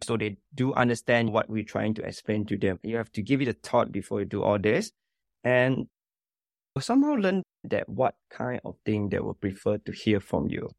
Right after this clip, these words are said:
Is it, like, a summarized version? Or they are focused more on the current case law, like the point that you argue? Or they just want you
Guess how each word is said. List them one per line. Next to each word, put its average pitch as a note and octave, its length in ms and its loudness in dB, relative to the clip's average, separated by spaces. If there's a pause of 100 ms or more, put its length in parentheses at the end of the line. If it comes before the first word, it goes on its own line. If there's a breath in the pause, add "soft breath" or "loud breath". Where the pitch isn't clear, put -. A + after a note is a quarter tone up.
(440)
Is B2 100 -2
it, E3+ 100 4
like, C3 120 8
a A#2+ 40 4
summarized D3 480 2
version? E3+ 460 2 (580)
Or C3+ 120 8
they A#2+ 80 6
are A#2+ 60 6
focused F#3 320 -2
more F3+ 120 2
on A#2+ 80 6
the A2 60 2
current A#2 380 2
case A#2 280 -2
law, A#2+ 260 4
like G#2 200 -2
the F#2+ 80 -6
point A2 300 6
that F#2+ 60 0
you G2+ 80 0
argue? G#2+ 440 4 (760)
Or E3 120 8
they D#3 120 8
just F#3 220 4
want G#3 240 6
you G3+ 240 6